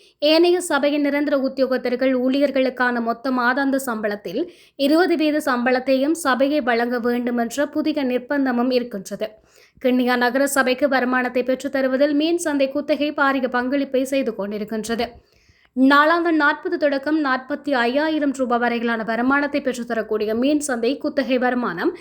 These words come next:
இரண்டாயிரத்தி இருபத்தி ஐந்தாம் ஆண்டின் ஜனவரி முதலாம் தேதியிலிருந்து இதுவரை ஒரு சதமேனும் கிடைக்கவில்லை.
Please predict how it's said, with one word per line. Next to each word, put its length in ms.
இரண்டாயிரத்தி 500
இருபத்தி 380
ஐந்தாம் 480
ஆண்டின் 420
ஜனவரி 420
முதலாம் 420
தேதியிலிருந்து 680
இதுவரை 420
ஒரு 260
சதமேனும் 580
கிடைக்கவில்லை. 680